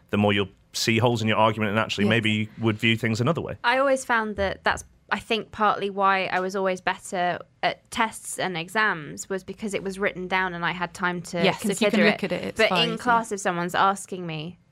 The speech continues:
Speaker 2: I, I just, it's
Speaker 3: There's an
Speaker 2: completely
Speaker 3: interesting bit about that, about why people, 'cause sometimes you feel really stupid in meetings, and it actually gives a scientific reason why some people are more stupid
Speaker 2: Tell
Speaker 3: in
Speaker 2: us about
Speaker 3: meetings.
Speaker 2: that.
Speaker 3: And I found that really interesting. Basically, what it was saying was that they've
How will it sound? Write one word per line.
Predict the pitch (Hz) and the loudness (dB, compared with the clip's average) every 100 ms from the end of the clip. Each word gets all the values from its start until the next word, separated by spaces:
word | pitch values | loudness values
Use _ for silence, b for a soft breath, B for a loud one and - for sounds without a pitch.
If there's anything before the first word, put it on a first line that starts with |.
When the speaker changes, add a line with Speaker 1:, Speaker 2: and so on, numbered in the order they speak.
| - | -8
Speaker 2:
I, | 180 - - _ - | -8 -8 -20 _ -6
I | 202 | -6
just, | 190 - - - | -6 -10 -18 -14
it's | 196 - | -14 -4
Speaker 3:
There's | - 269 | 2 6
an | 277 | 8
Speaker 2:
completely | 311 359 | 6 6
Speaker 3:
interesting | 370 339 - 269 | 2 2 4 4
bit | 269 | 4
about | 247 285 | 2 2
that, | 247 | 2
about | 240 226 | 2 2
why | 233 254 285 | 4 2 2
people, | 277 285 240 262 233 | -2 -4 -4 -2 -2
'cause | - 240 | -2 -2
sometimes | 330 311 302 285 | -2 0 0 0
you | |
feel | - 285 | 0 0
really | 262 254 - | 2 -2 -4
stupid | - 269 - 233 | 0 0 0 2
in | 226 | 4
meetings, | 247 240 - 160 185 | 2 2 -2 -2 2
and | 214 | 0
it | - | 2
actually | 277 277 - 285 | -2 -2 -4 -2
gives | 254 196 220 | -2 -4 -4
a | |
scientific | - - 277 269 254 - - - | -4 2 4 4 0 -4 -6 -4
reason | 220 269 254 175 165 | 0 2 2 -2 0
why | 190 196 | 2 2
some | 233 220 | 0 0
people | 233 202 208 | -2 -2 2
are | 208 214 | 4 4
more | 220 226 | 4 2
stupid | - 240 208 196 | 0 -2 0 0
Speaker 2:
Tell | 233 | 4
Speaker 3:
in | 277 | 4
Speaker 2:
us | |
about | 214 214 - | 6 4 0
Speaker 3:
meetings. | 185 202 | -2 -2
Speaker 2:
that. | - B B | -4 B B
Speaker 3:
And | 220 | 0
I | |
found | 214 254 | 4 4
that | 269 240 | 4 2
really | 233 233 | 0 2
interesting. | 233 226 - 185 - B B - | 0 -2 -6 -10 -16 B B 0
Basically, | 302 - - 226 | 0 0 -6 0
what | 285 | 0
it | - | 0
was | 285 | -4
saying | - 277 202 180 | 2 4 4 0
was | 202 - | -4 -2
that | 226 | 2
they've | 233 | 2